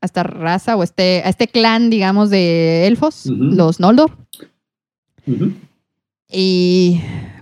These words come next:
Speaker 1: ahí se creó mucho desmadre, entonces ellos fueron a tratar de recuperar el Silmarillion, pasa todo esto que menciona Adolfo, que se matan entre ellos y todo esto, y al final, pues, ¿qué creen?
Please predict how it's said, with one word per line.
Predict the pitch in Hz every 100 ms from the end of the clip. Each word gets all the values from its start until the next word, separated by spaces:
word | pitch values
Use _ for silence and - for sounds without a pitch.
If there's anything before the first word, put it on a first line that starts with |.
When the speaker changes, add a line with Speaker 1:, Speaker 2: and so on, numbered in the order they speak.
| -
Speaker 1:
ahí | 185 190
se | - 208
creó | 202 175 170 175
mucho | 170 165 165
desmadre, | 165 185 254 294
entonces | 294 220 180 180 -
ellos | 202 190 190
fueron | - 196 196 196 208 - _ -
a | 175
tratar | 180 185 190
de |
recuperar | 196 196 185 175 175
el |
Silmarillion, | - 170 175 220 285 285 254
pasa | 190 185
todo | 185 185
esto | 180 185
que | 190
menciona | 175 175 196 180
Adolfo, | 180 233 247 311
que | 294 170 - - _ - - 208 -
se | -
matan | 175 185 202 190
entre | 175 202 208 226
ellos | 226 220 214 208 220
y | 175
todo | 165 170
esto, | 196 233
y | 220
al | 202
final, | 208 240 294
pues, | 220 -
¿qué | 214
creen? | 233 202